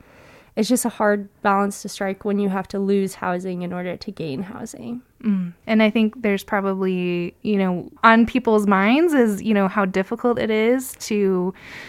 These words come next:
Speaker 2: find other housing
Speaker 1: Right.
Speaker 2: in Moab. So if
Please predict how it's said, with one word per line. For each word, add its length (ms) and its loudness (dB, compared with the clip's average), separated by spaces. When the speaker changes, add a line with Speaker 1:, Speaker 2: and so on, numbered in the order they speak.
Speaker 2:
find 600 2
other 220 0
housing 640 4
Speaker 1:
Right. 240 6
Speaker 2:
in 180 6
Moab. 380 4
So 360 0
if 420 -8